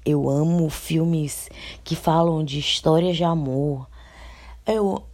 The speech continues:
"Ah, cara, mó interessante." E aí foi surgindo um papo muito natural na D M. Aí eu conversamos, aí eu falei dos meus filmes favoritos. Aí é lógico que eu falei do Fabuloso Destino de Amélie Poulain,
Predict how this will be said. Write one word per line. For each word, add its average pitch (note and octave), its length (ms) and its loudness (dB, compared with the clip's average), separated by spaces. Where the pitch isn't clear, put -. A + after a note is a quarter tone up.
"Ah, G#3+ 320 2
cara, G3+ 320 2
mó F#3 160 2
interessante." G3 720 0
E A3+ 120 4
aí B3 120 4
foi A#3+ 160 0
surgindo A3+ 460 0
um A3+ 80 0
papo G#3 280 4
muito G3+ 320 0
natural A3+ 400 4
na G3+ 120 4
D F#3+ 100 2
M. F3+ 420 2
Aí A#3 760 4
eu E3+ 80 -4
conversamos, F3+ 580 2
aí F3 200 6
eu E3+ 60 2
falei D#3+ 280 2
dos D3+ 320 0
meus D3+ 200 0
filmes D3 240 0
favoritos. F3 520 2
Aí D#3 140 6
é E3 40 8
lógico D#3+ 520 4
que - 80 0
eu F3 40 4
falei D#3+ 240 2
do D3 120 -4
Fabuloso D3 480 0
Destino C#3+ 400 -2
de C#3 100 2
Amélie C#3 320 2
Poulain, G3+ 720 4